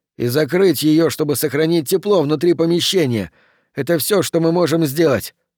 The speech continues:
сказал я негру, который кивнул мне в ответ. Забравшись в снег почти по пояс, я оказался у дальней стороны застрявшего автомата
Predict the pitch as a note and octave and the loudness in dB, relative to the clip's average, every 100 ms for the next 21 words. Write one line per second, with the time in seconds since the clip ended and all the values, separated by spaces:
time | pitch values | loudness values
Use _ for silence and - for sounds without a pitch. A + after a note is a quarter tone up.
0 | _ _ - - G#2 G#2+ G#2 G2+ B2 C#3+ | _ _ -12 -8 -4 -4 -2 -2 -4 -2
1 | C3+ C#3 _ _ _ A#2 A#2+ A#2+ - A2+ | -4 -6 _ _ _ -10 -4 -4 -2 -2
2 | A#2+ C3+ A#2 A#2+ A2+ G#2+ F2 - - _ | -2 -4 -2 -4 -4 -6 -12 -16 -20 _
3 | _ _ _ _ _ _ - F2+ A#2 D3+ | _ _ _ _ _ _ -10 -6 0 0
4 | D3+ - B2 - - B2+ C#3+ - B2 - | 0 -2 -8 -10 -10 -6 -6 -4 -6 -4
5 | C3+ A2 G2+ C3 C#3+ B2 - _ _ _ | -6 -6 -6 -2 -2 -4 -10 _ _ _
6 | _ - G#2 C3 C3+ B2+ D#3+ C3+ C#3 C3+ | _ -6 -2 -2 -2 -2 -2 -2 -2 0
7 | D3+ D3 C#3+ C3 - A#2 B2+ D3+ A2 A#2+ | 0 0 -2 -4 -2 -2 -2 -2 -2 -4
8 | - D3+ B2 C3+ C3 A2+ C#3+ C3 A#2 G2+ | -4 -6 -6 -6 -6 -6 -6 -4 -6 -8